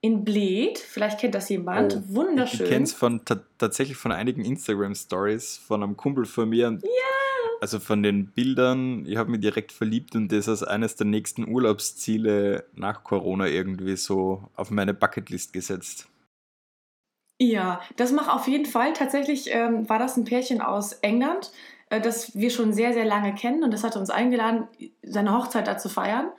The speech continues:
Speaker 1: Standesamtlich wie kirchlich und das war so der letzte Gottesdienst, den ich, ähm, im Ausland so mitgemacht habe.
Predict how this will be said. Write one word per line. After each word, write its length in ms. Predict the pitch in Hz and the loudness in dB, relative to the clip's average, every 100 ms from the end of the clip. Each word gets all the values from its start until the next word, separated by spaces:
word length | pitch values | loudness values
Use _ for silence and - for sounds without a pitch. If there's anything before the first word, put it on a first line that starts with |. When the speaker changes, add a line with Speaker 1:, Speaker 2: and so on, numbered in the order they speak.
| - - - | -18 -20 -20
Speaker 1:
Standesamtlich 640 | - 254 277 269 226 214 - | -4 0 0 0 0 0 -2
wie 80 | 226 | -4
kirchlich 420 | - 330 320 262 | 0 0 0 0
und 100 | 208 | -2
das 140 | 220 | -2
war 80 | 220 | -2
so 100 | 214 | -2
der 340 | 208 185 185 190 - - - - _ | 0 -2 -2 -6 -16 -20 -20 -20 _
letzte 440 | 214 277 277 269 | 2 2 0 0
Gottesdienst, 1080 | 240 247 277 262 - 247 247 247 254 - 226 | 2 2 2 -2 2 4 6 4 2 -2 -2
den 300 | 226 233 220 214 | 2 2 2 2
ich, 520 | 220 226 214 - 226 | 2 2 0 -2 0
ähm, 420 | 202 185 185 185 - | 0 0 0 -2 -2
im 120 | 208 | 2
Ausland 420 | 214 302 - 240 | 2 2 2 0
so 80 | 220 | 2
mitgemacht 600 | 220 311 294 269 269 - | 0 2 2 2 0 -2
habe. 360 | 247 240 247 254 | 0 0 0 -2